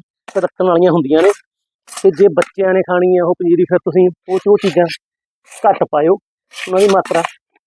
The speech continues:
ਤੇ ਜੇ ਬਜ਼ੁਰਗਾਂ ਨੇ ਖਾਣੀ ਆ, ਫਿਰ ਹੋਰ ਹਿਸਾਬ ਕਿਤਾਬ ਦਾ ਸਮਾਨ ਹੁੰਦਾ, ਗੋਡੇ ਗਾਡਿਆਂ ਤੋਂ, ਵੀ ਪਹਿਲਾਂ ਤਾਂ ਅਲਸੀ ਦਾ ਤੇਲ ਨਹੀਂ ਬਹੁਤ ਕੰਮ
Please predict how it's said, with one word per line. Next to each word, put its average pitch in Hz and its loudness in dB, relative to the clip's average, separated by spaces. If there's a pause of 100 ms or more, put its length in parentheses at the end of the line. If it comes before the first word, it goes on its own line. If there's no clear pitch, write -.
(120)
ਤੇ 165 -4 (140)
ਜੇ 156 2
ਬਜ਼ੁਰਗਾਂ 170 2
ਨੇ 175 -4
ਖਾਣੀ 170 -6
ਆ, 175 -4
ਫਿਰ 180 4
ਹੋਰ - -2
ਹਿਸਾਬ 185 2
ਕਿਤਾਬ 160 0
ਦਾ 170 2
ਸਮਾਨ 160 0
ਹੁੰਦਾ, 160 0 (720)
ਗੋਡੇ 156 0
ਗਾਡਿਆਂ 156 2
ਤੋਂ, 156 0 (600)
ਵੀ 160 -2
ਪਹਿਲਾਂ - -8
ਤਾਂ 190 4
ਅਲਸੀ 180 0
ਦਾ 175 4
ਤੇਲ 170 2
ਨਹੀਂ 165 0
ਬਹੁਤ 180 2
ਕੰਮ 160 -2